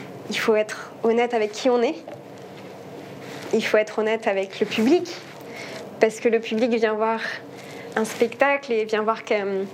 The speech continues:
des danseurs, mais des personnalités. Il vient pas juste voir de la technique, il vient pas, il, il faut proposer, euh, quelque chose qui, euh,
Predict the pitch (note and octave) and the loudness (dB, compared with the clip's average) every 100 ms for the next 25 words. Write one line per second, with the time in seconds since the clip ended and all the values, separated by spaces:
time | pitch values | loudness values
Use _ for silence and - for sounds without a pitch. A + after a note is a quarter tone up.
0 | - G#3 A#3+ G#3+ C4 C4 E4+ C#4+ A#3 A3+ | -4 2 4 4 2 4 2 2 -2 -2
1 | A3+ A#3 A#3 B3 A#3 A#3+ A#3+ C#4+ A3+ G#3+ | 0 0 -2 0 0 0 0 2 2 0
2 | A#3 B3+ B3 A3+ A#3 A3+ A#3 A#3 B3+ C4+ | 2 0 0 0 2 2 2 0 -2 2
3 | C#4 C4+ G#3 G3+ A3 A3 - - - - | 2 0 -2 0 -2 -6 -8 -6 -6 -8
4 | - - - - A3+ A3+ A3+ C4 B3 B3+ | -10 -12 -12 -4 0 2 2 2 2 0
5 | B3 C4 A#3+ C4+ C4 A3+ G#3+ G#3+ A3+ A3 | 2 2 4 4 4 4 0 0 -2 0
6 | A#3 A3+ C4+ C4+ - A3 A3 | -2 0 -2 -2 -4 2 2